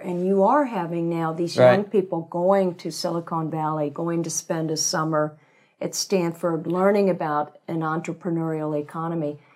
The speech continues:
Speaker 1: That is really a
Speaker 2: Mm-hmm.
Speaker 1: great model that I
Speaker 2: Yeah.
Speaker 1: think should be replicated.
Speaker 2: Well, sometimes it works, and sometimes the Japanese government or any government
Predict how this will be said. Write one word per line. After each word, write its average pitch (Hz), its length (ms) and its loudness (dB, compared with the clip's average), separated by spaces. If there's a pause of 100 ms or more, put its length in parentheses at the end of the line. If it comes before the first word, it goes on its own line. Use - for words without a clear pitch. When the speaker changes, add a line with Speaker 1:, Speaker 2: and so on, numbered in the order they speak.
(520)
Speaker 1:
That 202 540 6
is 175 220 0
really 180 720 6
a 135 80 2
Speaker 2:
Mm-hmm. 143 180 6
Speaker 1:
great 175 480 6
model 160 520 4
that 143 200 2
I 127 80 4
Speaker 2:
Yeah. 117 100 4
Speaker 1:
think 160 200 -4
should 160 200 -8
be 143 120 -6
replicated. - 560 -8
Speaker 2:
Well, 190 100 6
sometimes 226 480 4
it - 80 0
works, 131 320 4
and 131 100 4
sometimes 135 520 2
the 123 100 0
Japanese 117 540 2
government 113 440 4
or 107 140 6
any 123 180 6
government 110 440 2